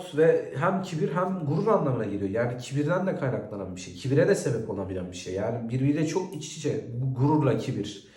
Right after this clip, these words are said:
Utanç duygusuyla ilişkili çünkü. Utandığın için, e, utanmaktan korktuğun için. Utanmak da dediğim gibi sevilmekten, sevilmeme korkusundan.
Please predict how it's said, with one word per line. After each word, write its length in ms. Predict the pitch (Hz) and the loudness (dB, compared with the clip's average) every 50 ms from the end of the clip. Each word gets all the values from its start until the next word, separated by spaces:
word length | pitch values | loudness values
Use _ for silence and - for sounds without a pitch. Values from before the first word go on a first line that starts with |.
| - - - - - | -20 -20 -20 -10 -2
Utanç 460 | 156 143 - - 180 190 190 185 - 165 | -2 0 2 4 2 2 2 0 0 2
duygusuyla 480 | 151 147 151 156 151 - 196 175 156 | 2 2 2 0 -4 -4 -2 0 0
ilişkili 440 | 135 113 101 104 - - 113 113 101 | 0 0 0 -2 -4 -6 -8 -8 -8
çünkü. 320 | - 131 117 - - 196 | -8 -6 -6 -4 -2 -2
Utandığın 640 | 202 - 151 - - 156 156 156 160 160 160 175 190 | 0 0 -2 -2 0 2 2 2 2 2 2 0 0
için, 400 | 185 156 - - 127 - - - - - - - - - - - - _ - | 0 0 -2 -2 -4 -6 -6 -10 -16 -20 -20 -20 -20 -20 -20 -20 -20 _ -2
e, 180 | 113 110 110 110 | 2 4 4 4
utanmaktan 1400 | 110 131 - - 165 170 165 170 175 180 180 175 170 160 - - - - - - - - 165 175 185 - - | 4 0 2 2 2 2 2 0 0 2 4 4 4 2 0 -4 -6 -12 -16 -16 -6 0 0 2 2 2 4
korktuğun 320 | 151 135 113 - - 131 | 4 4 4 4 0 -4
için. 260 | 113 - - - 143 | -4 -4 -4 -4 -4
Utanmak 520 | 131 - 160 160 160 170 185 180 185 - - | 0 2 2 2 2 2 0 0 -2 -4 -6
da 100 | 170 156 | -4 -2
dediğim 240 | 151 147 151 147 139 | 0 0 0 0 -2
gibi 240 | 135 170 196 190 | -2 -2 -2 -4
sevilmekten, 760 | 190 - - - 156 151 160 160 170 170 151 - - 175 156 131 | -4 -4 2 4 4 4 4 4 0 0 -2 -2 -2 -2 0 0
sevilmeme 880 | 131 - - - - - 135 139 160 175 175 170 160 156 170 156 - - | -2 -2 -6 -8 -2 2 4 4 4 4 2 2 2 2 2 0 2 2
korkusundan. 640 | 147 127 - - - - - 120 110 98 92 92 | 2 2 2 -2 -6 -8 -10 -8 -8 -6 -8 -8